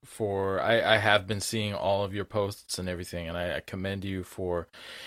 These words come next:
uh, all the work that you have been doing to, uh, support and be helpful, as you,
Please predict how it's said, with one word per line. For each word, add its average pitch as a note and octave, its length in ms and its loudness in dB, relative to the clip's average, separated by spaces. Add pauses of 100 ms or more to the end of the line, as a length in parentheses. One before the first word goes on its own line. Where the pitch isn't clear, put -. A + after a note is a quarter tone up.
(240)
uh, E2+ 240 0
all G2+ 180 4
the F#2+ 80 -4
work F2 240 -4
that E2+ 140 -4
you E2+ 160 -6
have D#2+ 280 -8
been E2+ 140 -8
doing F2 400 -4
to, F2+ 640 -8
uh, E2+ 240 -10
support - 720 -6
and F2 260 -8
be F#2 200 -6
helpful, E2+ 640 -4
as F2 260 -8
you, F2 340 -8